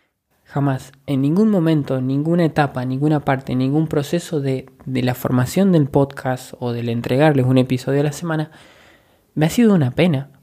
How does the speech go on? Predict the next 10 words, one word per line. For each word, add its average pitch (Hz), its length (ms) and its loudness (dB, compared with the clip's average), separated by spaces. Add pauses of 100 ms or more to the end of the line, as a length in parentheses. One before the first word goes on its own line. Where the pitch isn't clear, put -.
para 135 260 -2
nada. 139 360 2
Disfruto 165 440 -2
absolutamente 160 960 -4 (300)
cada 196 480 2
instante, 151 880 0
desde 123 720 -4 (520)
desarrollar 131 520 2
una 139 220 0
temática, 147 1120 -2